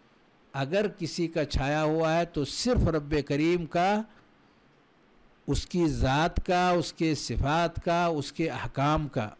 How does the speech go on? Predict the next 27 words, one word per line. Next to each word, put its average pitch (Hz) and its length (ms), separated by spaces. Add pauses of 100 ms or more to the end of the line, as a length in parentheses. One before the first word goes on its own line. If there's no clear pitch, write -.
(100)
उसकी 143 280
तरफ 151 220
से 135 120
जो 156 220
भी 190 120
ऑर्डर 139 260
आता 110 220
है, 104 140 (760)
दिल 156 280
में 190 180 (100)
किसी 220 380
का 196 180
कुछ - 240
भी 247 140
चलने 160 240
वाला 110 240
नहीं 101 180
है। 117 140 (1800)
ये 147 160
कैफियत 170 560
इंसान 147 380
के 165 120
अपने 151 240
दिल 151 160
की 160 140
रखनी 113 280
है। 98 120